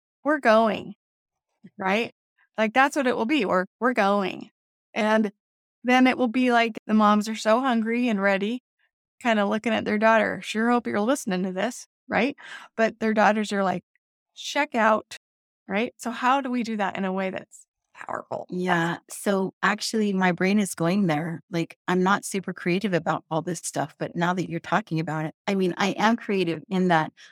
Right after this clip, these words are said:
Speaker 2: I'm,
Speaker 1: Mm-hmm.
Speaker 2: okay, I'm able to put things together that people come up with, but my
Speaker 1: Yeah.
Speaker 2: brain is going there. It would be interesting if we did do a mother-daughter workshop. If, if, if women wanted to bring their mo-,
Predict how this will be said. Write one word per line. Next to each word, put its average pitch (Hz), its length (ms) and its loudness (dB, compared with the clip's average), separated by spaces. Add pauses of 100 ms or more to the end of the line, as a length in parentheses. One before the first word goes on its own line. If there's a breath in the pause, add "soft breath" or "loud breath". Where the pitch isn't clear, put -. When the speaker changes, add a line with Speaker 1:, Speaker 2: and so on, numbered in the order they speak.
(100)
Speaker 2:
I'm, 180 160 -2 (280 loud breath)
Speaker 1:
Mm-hmm. 185 100 -2
Speaker 2:
okay, 170 200 0 (220 soft breath)
I'm 190 220 0
able 214 340 2
to 254 80 2
put - 300 -2
things 190 260 -2
together 165 380 0
that 185 200 -6
people 170 480 -2
come 160 240 -2
up 147 200 -4
with, 131 140 -14 (440)
but 165 160 0
my 165 160 2
Speaker 1:
Yeah. 170 80 -2
Speaker 2:
brain 262 220 6
is 175 140 2
going 160 280 -2
there. 175 300 -4
It 190 120 -2
would 214 200 -2
be 277 140 2
interesting 202 600 -2
if 175 220 -6
we 180 160 -2
did 175 260 -2
do 190 200 -2
a 170 60 2
mother-daughter 151 680 -2
workshop. 156 460 0
If, 180 100 -4 (280)
if, 165 360 -4
if 165 200 -4
women 160 240 -2
wanted 160 220 0
to 170 60 -14
bring 160 180 -4
their 151 120 -2
mo-, 151 120 -4